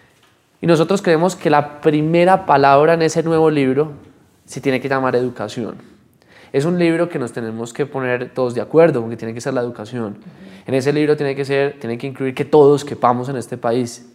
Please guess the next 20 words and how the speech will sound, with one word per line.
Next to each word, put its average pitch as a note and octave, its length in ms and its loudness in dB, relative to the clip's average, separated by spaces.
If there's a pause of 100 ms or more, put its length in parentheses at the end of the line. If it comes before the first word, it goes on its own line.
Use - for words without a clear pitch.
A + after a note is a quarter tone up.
(240)
que C#3 100 -2
las C3+ 140 4
regiones C#3 600 0
quepan, - 360 -12 (920)
donde, C#3+ 560 4
mm, C3+ 380 -10
el C#3+ 140 0
dolor C#3+ 360 6
y F3 60 0
la F#3 100 4
rabia C#3 560 2
que - 80 -6
ha C3 80 -4
traído D3+ 360 2
el, D#3 120 -4
el B2+ 100 -8
conflicto A#2+ 440 -8
que D#3 60 -4
hemos D3+ 180 -6
tenido, D3+ 400 -2